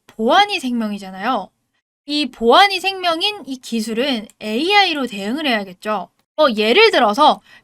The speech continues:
비정상적인 거래 패턴을 좀 식별을 해가지고 해킹 시도를 막는다거나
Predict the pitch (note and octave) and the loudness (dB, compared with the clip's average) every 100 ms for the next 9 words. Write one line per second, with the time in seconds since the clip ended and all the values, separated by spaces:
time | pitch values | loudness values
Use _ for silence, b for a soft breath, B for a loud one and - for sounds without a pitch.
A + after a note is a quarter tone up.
0 | - B3 E4 A4 A4 G4 F4 E4+ E4 D#4+ | -4 0 2 0 -2 -2 -2 -2 -2 -2
1 | D#4+ D4+ C#4+ C4+ C4 A#3 A3 - G4 C#4+ | -2 -6 -2 -4 -4 -8 -8 0 2 2
2 | B3 F#4 F#4 A#3+ G#3+ D4+ F#4+ - G4 G4+ | 2 2 2 -2 -2 -2 -4 -4 -4 -4
3 | G4+ F4 D#4 D4+ G#3 G3+ B3+ F#4+ D#4+ G#3+ | -6 -4 -4 -4 -6 -4 -4 -2 -2 -2
4 | F#3+ C4 | 0 0